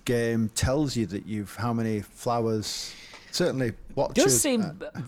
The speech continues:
Speaker 2: very peculiar. I'll, in fact, I'll save this opinion for the review. Go
Speaker 1: Okay.
Speaker 2: on.
Speaker 1: Um, so yeah, Area One is snow business. So you've come out of your cave. Uh, one assumes Yogi's been hibernating,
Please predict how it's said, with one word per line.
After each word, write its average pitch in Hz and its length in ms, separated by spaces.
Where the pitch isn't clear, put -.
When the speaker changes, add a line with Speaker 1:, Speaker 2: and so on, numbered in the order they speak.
Speaker 2:
very 226 420
peculiar. 156 680
I'll, 127 220
in 123 100
fact, - 260
I'll 143 100
save 107 360
this 104 220
opinion 98 460
for 92 180
the 95 100
review. 90 400
Go 123 120
Speaker 1:
Okay. 110 220
Speaker 2:
on. 92 80
Speaker 1:
Um, 147 380
so - 140
yeah, 151 220
Area 180 340
One 151 200
is 139 140
snow 127 340
business. 104 440
So - 120
you've 107 160
come 147 160
out 104 100
of 90 40
your 104 100
cave. 104 420
Uh, 101 120
one 135 300
assumes 123 680
Yogi's 104 380
been 101 240
hibernating, 95 720